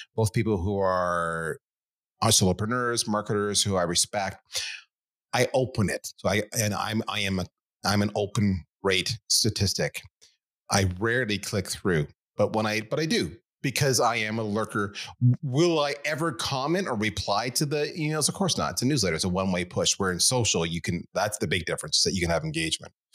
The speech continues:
Uh, but, you know, I have reached out to both Devin and Justin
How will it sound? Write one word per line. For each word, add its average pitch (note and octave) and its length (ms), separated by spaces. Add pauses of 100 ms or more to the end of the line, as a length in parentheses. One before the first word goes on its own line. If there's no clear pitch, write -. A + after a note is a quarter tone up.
(400)
Uh, G2+ 220
but, G3 440 (380)
you D3+ 100
know, A3 420 (100)
I C3 160
have C#3 340
reached E3 260
out F3 420
to D3+ 60
both D#3 300
Devin D3+ 400
and E3 240
Justin A#2+ 600